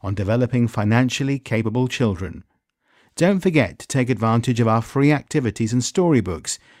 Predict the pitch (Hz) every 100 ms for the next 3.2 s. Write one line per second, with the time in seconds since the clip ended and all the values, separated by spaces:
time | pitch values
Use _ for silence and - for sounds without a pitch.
0 | - - - 196 185 - 180 - 139 120
1 | 123 143 120 110 101 82 82 - _ _
2 | - 92 85 104 107 - 90 104 104 76
3 | - -